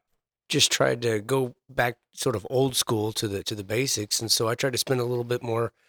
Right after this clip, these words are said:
uh, time in the Eucharistic Adoration Chapel before the Lord. And that was really nice. You know, I'm, I'm never disappointed whenever I put my energy into, to that. Um,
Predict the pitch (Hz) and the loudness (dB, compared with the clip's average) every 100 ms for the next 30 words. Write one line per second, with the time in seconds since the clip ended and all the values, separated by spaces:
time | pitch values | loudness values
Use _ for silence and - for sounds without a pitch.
0 | _ _ _ - 113 113 123 135 131 131 | _ _ _ -4 -4 2 4 4 2 0
1 | 131 143 143 139 123 123 123 110 120 165 | 2 2 2 2 2 0 -2 -2 -2 0
2 | 110 95 - - 76 85 98 - 104 104 | 0 -2 -4 -6 -8 -10 -10 -8 -8 -6
3 | 101 101 113 135 95 - _ _ _ - | -6 -4 -4 -4 -6 -8 _ _ _ 2
4 | - 269 - - 240 254 226 202 123 98 | 4 4 0 -2 0 2 2 2 4 2
5 | 120 120 123 156 - 147 165 170 160 156 | 4 4 4 2 2 2 4 4 4 2
6 | 147 127 - 110 104 101 107 110 110 107 | 2 0 2 2 2 0 -2 0 -2 -2
7 | 101 - 127 120 104 92 127 120 113 113 | -4 -4 -4 -2 -4 -4 -2 -4 -2 -2
8 | 113 110 - 113 110 104 - 104 95 - | -2 -4 -4 -6 -6 -8 -8 -6 -8 -8
9 | 101 92 85 85 _ _ _ _ 113 107 | -8 -8 -10 -12 _ _ _ _ -2 0
10 | 98 95 | -2 -4